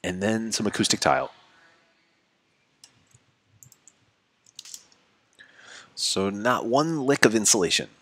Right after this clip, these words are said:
in the whole assembly. So that's why we have such a terrible U value.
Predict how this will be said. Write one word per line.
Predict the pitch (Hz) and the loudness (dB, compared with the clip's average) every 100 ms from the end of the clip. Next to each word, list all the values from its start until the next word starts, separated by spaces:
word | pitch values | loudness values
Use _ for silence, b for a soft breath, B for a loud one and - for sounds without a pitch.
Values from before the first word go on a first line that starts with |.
| - | -14
in | 85 | -10
the | - | 0
whole | 101 107 98 | 4 4 4
assembly. | 95 95 - - - _ B B B B B | 2 0 -4 -12 -18 _ B B B B B
So | - 80 78 82 82 90 | -6 -4 -2 0 2 0
that's | 73 87 - | 0 -4 -2
why | - | 0
we | 85 | 0
have | 80 101 | 2 2
such | 82 92 | 0 0
a | 95 | 0
terrible | - 85 95 113 | -2 -4 -2 -2
U | 117 190 | -2 2
value. | - - - | 2 0 -10